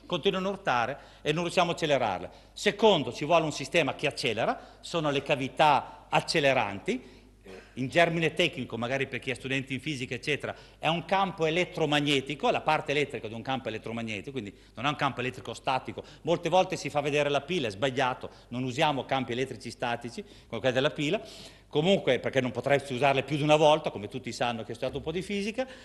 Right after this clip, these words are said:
e quindi usiamo delle cavità molto speciali, si chiamano radiofrequenze, perché mandiamo delle onde, come quelle che ci manda la Rai o il Berluscone, le intrappoliamo in alcune, in alcune cavità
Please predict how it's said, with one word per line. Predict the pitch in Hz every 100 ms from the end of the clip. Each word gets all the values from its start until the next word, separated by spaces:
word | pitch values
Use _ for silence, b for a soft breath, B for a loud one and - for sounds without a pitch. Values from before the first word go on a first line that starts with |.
| B B -
e | 147
quindi | 196 233 226 202
usiamo | 156 190 220
delle | 185 170
cavità | - 185 190 - 214
molto | 180 175 180
speciali, | 208 202 185 -
si |
chiamano | 196 185 175
radiofrequenze, | 170 202 208 208 196 - 131 113 143
perché | 160 - -
mandiamo | 165 208 208 226 170 139
delle | 151 202
onde, | 196 240 143
come | - 117
quelle | 135 127 117
che | 113
ci | -
manda | 104 113 104 98 95
la | 95
Rai | 123 160 104
o |
il | 95
Berluscone, | 117 160 - 175 220 254 B B
le | 139 190
intrappoliamo | 196 196 185 185 180 175 143 127
in | 120
alcune, | 120 175 170 143 B B B
in | 131
alcune | 143 - 208 175
cavità | 180 185 240 240 214 285